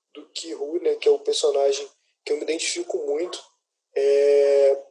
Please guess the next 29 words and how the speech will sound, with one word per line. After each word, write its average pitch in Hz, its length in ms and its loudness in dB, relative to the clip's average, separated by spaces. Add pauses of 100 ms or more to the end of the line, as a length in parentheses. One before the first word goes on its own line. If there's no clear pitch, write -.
(160)
que - 100 -4
é 143 80 8
o 147 60 4
filho 151 340 -6
da - 100 6
família 143 440 2
Kim, 160 360 -12 (520)
né, 147 120 6
lendo 165 320 4
o 175 40 0
livro 165 260 -6
no 165 120 -2
jardim, 160 500 2
né, 127 160 -12 (480)
e 147 160 -18
o 147 40 -8
fascínio 165 560 4
dele 160 220 -4
pelo 160 240 -6
jardim, 160 500 0
né. 131 200 -12 (440)
Por 196 200 -2
quê, 147 200 2
né? 139 200 2
Porque - 320 -10
é - 80 0
contrapondo - 640 -2
aí 180 60 0
justamente 180 560 -2